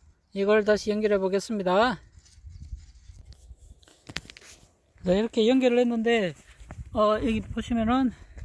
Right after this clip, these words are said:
저쪽에서 연질 호스가 왔죠. 이 연질 호스에, 어, T자를 연결해서,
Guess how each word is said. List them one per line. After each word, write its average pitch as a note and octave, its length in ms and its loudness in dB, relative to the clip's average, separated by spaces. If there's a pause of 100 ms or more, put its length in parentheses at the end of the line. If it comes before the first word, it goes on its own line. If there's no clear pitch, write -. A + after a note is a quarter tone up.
(260)
저쪽에서 G3+ 720 -4 (600)
연질 A3 260 0
호스가 G3+ 300 -2
왔죠. F#3+ 520 0 (720)
이 G3 200 -4
연질 A3+ 260 0
호스에, A#3 460 2 (500)
어, F3 200 -4 (120)
T자를 G3+ 760 2 (380)
연결해서, G#3+ 760 -2